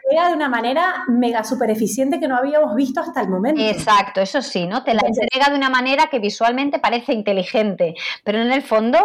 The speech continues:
Speaker 2: es lo que haría un becario, es o, o leerse la información y ordenártela.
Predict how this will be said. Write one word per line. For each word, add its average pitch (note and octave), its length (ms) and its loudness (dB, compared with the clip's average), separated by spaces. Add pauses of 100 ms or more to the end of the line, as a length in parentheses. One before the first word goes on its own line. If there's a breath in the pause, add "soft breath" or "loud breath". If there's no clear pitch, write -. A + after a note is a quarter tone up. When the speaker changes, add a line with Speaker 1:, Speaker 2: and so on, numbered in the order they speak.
(240)
Speaker 2:
es - 420 -4
lo A3 160 2
que A3 80 4
haría A3 440 4
un F#3+ 320 0
becario, F3 640 -2
es F3+ 340 0
o, A3 40 4 (240)
o A3+ 140 2
leerse G#3+ 420 4
la A#3 100 4
información C#4 500 -2
y E4+ 40 2
ordenártela. G3 720 -2